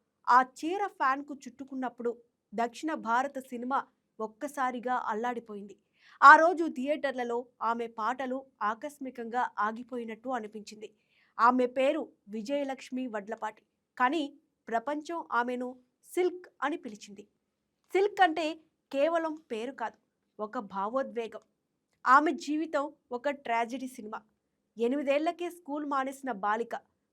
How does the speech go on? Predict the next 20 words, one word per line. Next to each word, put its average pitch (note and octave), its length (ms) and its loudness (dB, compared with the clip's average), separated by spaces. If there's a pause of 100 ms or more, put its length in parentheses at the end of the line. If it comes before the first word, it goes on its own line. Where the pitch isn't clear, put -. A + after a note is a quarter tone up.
(140)
పన్నెండేళ్లకే C#4 840 -2 (240)
బాల్య C4 380 2
వివాహం, A3 460 -8 (500)
ఆపై C4+ 420 2 (260)
అత్త A#3 400 2
మామల B3+ 360 0
దారుణమైన A#3+ 680 -6
వేధింపులు, G#3 500 -8 (400)
ఇల్లు D#4+ 240 4
వదిలేసి C#4 640 -2 (260)
చెన్నై C4 280 0
రోడ్ల B3 280 -2
మీద A#3 240 -4
ఒంటరిగా A#3 640 -4
నిలబడిన G#3+ 480 -6
బాలిక, A#3 420 -6 (680)
టచ్అప్ E4 420 2
ఉమెన్గా C#4+ 580 0 (160)
మొదలై C4 540 -4 (220)
డాన్సర్, B3+ 640 -4